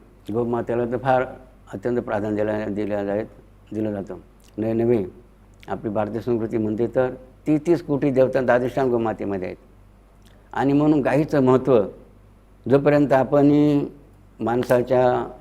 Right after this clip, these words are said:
त्या ठिकाणी हृदयावर किंवा त्यांच्या मनोबिंबावर नाही तोपर्यंत, अ, या ठिकाणी आपली, अ, जी काही गोमातेची हत्या होत आहेत, गोमातेला अनेक प्राण्यांचं छळ केला जात-,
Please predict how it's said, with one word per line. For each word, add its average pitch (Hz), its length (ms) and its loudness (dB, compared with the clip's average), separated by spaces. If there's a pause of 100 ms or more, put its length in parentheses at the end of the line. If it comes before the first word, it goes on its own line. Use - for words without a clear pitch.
(140)
त्या 120 80 -2
ठिकाणी 113 500 0
हृदयावर 113 460 6
किंवा - 460 -10
त्यांच्या 117 220 0
मनोबिंबावर 139 580 6
नाही 123 260 2 (500)
तोपर्यंत, 143 480 0 (1040)
अ, 113 120 -6
या 117 340 4
ठिकाणी 117 580 4
आपली, 117 600 -4 (220)
अ, 107 160 -2
जी 107 140 -6
काही 113 180 0
गोमातेची 117 600 0
हत्या 107 280 0
होत 110 160 0
आहेत, 101 200 -6 (420)
गोमातेला 110 420 -4
अनेक 127 200 0
प्राण्यांचं 117 520 -2 (220)
छळ 123 120 4
केला 113 300 -2
जात-, 101 180 -10